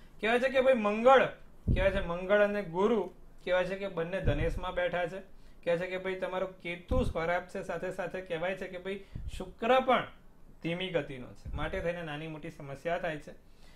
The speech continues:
દર મંગળવાર, દર મંગળવારે પાંચ હનુમાન ચાલીસા કરાવવાની છે. અને કેસરની વસ્તુનું, એટલે કે જ્યારે પણ ઘરની બહાર નીકળે એટલે કેસરનું તિલક કરીને નીકળે, ઘરની બહાર નીકળે એટલે રોજ કેસરનું તિલક કરાવજો.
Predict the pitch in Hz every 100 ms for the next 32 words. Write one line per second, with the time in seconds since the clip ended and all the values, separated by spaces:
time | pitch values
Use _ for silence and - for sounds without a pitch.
0 | - - 196 214 190 180 180 214 196 139
1 | - - - 160 180 190 165 156 175 190
2 | 185 185 - 175 170 151 147 170 180 175
3 | 151 165 175 196 190 175 170 170 180 185
4 | 190 196 - - - 208 208 - 185 185
5 | - 214 214 220 202 165 - - 202 156
6 | 156 185 202 165 165 190 214 185 160 185
7 | 202 196 214 214 214 214 - 180 160 202
8 | 226 202 220 226 247 240 208 190 160 135
9 | 127 110 - - - - 143 170 185 185
10 | 185 190 196 190 180 185 196 202 - -
11 | - 196 214 208 - 190 226 226 185 170
12 | 170 202